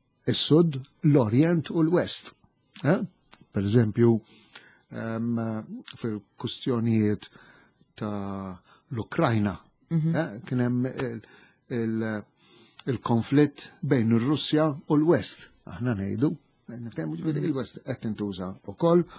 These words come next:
Speaker 1: u l-Orient minflok il-Vant qed tu-, qed tu-, ilha tintuża ħafna. Sewwa fl-Orient issib,
Speaker 2: Mhm.
Speaker 1: eh, dak l-affarijiet. Issa, però dawna,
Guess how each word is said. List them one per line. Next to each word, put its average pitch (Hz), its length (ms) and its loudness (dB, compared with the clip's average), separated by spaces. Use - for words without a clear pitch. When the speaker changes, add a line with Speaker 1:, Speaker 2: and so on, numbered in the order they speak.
Speaker 1:
u 240 80 8
l-Orient 151 760 2
minflok 127 400 -2
il-Vant 147 380 0
qed 156 180 -4
tu-, 170 160 -2
qed 170 300 -6
tu-, 180 140 2
ilha 135 260 0
tintuża 110 480 -4
ħafna. 95 380 -8
Sewwa 120 460 -4
fl-Orient 110 580 -2
issib, 131 440 -2
Speaker 2:
Mhm. 151 260 -2
Speaker 1:
eh, - 440 -8
dak 117 160 -6
l-affarijiet. - 460 -6
Issa, - 260 4
però 240 240 4
dawna, 147 540 2